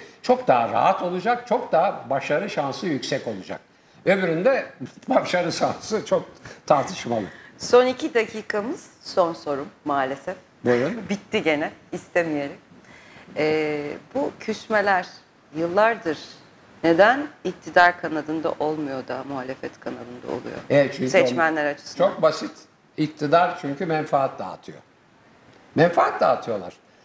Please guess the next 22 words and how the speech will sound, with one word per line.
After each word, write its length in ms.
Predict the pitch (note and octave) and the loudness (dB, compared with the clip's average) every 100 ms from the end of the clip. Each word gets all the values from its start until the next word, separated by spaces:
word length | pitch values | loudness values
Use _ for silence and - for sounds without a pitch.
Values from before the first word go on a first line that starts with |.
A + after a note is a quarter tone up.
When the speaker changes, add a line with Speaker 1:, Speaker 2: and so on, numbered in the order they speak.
| _ | _
Speaker 1:
Şimdi 200 | - E3+ | -4 2
bakın, 260 | F#3+ B3+ A#2+ G2 B2+ | 4 2 -2 -4 -2
e, 500 | C3 B2+ B2+ B2 B2 A#2+ | 0 2 0 -2 -4 -6
iktidarla 600 | C#3 - D3 E3+ C4 F#3 | -8 -6 0 2 4 2
muhalefet 480 | C3+ C#3 D3+ D#3+ E3 | 2 2 0 0 0
arasındaki 540 | C#3 C3 - C3+ A#2+ | 0 -2 -4 -4 -4
fark 320 | - C3+ C3 A#2+ | -2 0 2 0
orada. 320 | A#2 A2 A#2+ - _ _ _ | 0 0 -2 -6 _ _ _
Muhalefet 580 | A#2+ E3+ F#3+ F3 A#3+ - | 2 4 2 0 -2 -2
bir 100 | F#3+ | -2
ideal 500 | F3 D3 E3+ F3+ D#3+ | 0 2 4 4 0
için 300 | - A2 E2 - _ _ _ _ _ _ - | -6 -8 -12 -16 _ _ _ _ _ _ -8
uğraşıyor. 520 | A#2 B2 - - G2+ - - _ - - - - - - - - | -2 0 0 -4 -4 -6 -10 _ -16 -14 -16 -20 -20 -20 -16 2
Demokrasi 580 | B2+ D3 C#3 D3+ - F#3 | 6 6 4 0 2 0
için, 380 | C#3+ - G2+ - _ _ _ _ | 0 -4 -6 -10 _ _ _ _
insan 360 | C3+ C#3+ - E3+ | 0 2 4 4
hakları, 540 | E3 - C#3 C3 A2+ - - _ _ - | 4 0 0 -2 -2 -8 -16 _ _ -2
adalet, 680 | A#2+ A2+ D3 D#3+ E3+ - - - _ - | 2 6 6 6 2 0 -10 -20 _ -6
efendim 320 | B2 E3 D3+ | 0 2 2
geçim 320 | C#3 - A#3 F#3+ | -2 2 2 2
sıkıntısının 760 | D#3 F3 D#3 E3 - D#3+ D#3+ | -2 -2 -2 -4 -2 0 0
halledilmesi 840 | C#3 D#3 D3+ C3 B2+ A#2+ - A2 | 0 0 0 -2 -2 -4 -4 -8